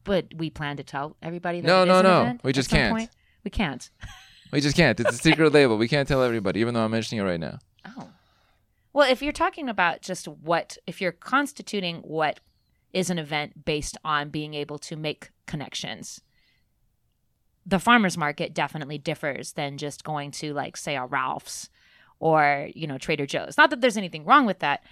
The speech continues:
Speaker 1: I myself go to many grocery stores besides, uh, besides the farmer's markets, but that need or that want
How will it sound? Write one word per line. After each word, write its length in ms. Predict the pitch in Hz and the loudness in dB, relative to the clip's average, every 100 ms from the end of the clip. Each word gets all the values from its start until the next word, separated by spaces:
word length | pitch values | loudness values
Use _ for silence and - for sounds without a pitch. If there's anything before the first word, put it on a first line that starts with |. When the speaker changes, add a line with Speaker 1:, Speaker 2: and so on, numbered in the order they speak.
| - - | -16 -4
Speaker 1:
I 80 | 160 | -2
myself 420 | 143 127 151 220 | -2 -2 -2 -2
go 140 | 143 | -4
to 60 | 127 | -6
many 220 | 131 160 | -4 -4
grocery 360 | 131 135 - 123 | -2 -4 -4 -8
stores 420 | - - - - - _ _ | -6 -6 -8 -12 -18 _ _
besides, 580 | 160 - 170 156 147 - _ | -6 -2 2 2 0 -6 _
uh, 480 | - 147 135 147 - - | -2 0 0 -4 -8 -10
besides 280 | 175 262 254 | -4 -2 -2
the 80 | - | -2
farmer's 340 | 160 139 139 | -6 -6 -6
markets, 440 | 143 131 - - - - _ - | -8 -6 -8 -10 -16 -20 _ -6
but 420 | 139 175 143 - - _ _ _ _ _ _ - | 2 4 2 -2 -14 _ _ _ _ _ _ -6
that 340 | 160 185 175 | 4 4 4
need 420 | 175 170 170 190 - | 2 0 0 -2 0
or 200 | 156 151 | 0 2
that 300 | 147 135 - | 2 0 -2
want 640 | 165 135 139 143 202 - | -14 -8 -6 -6 -6 -12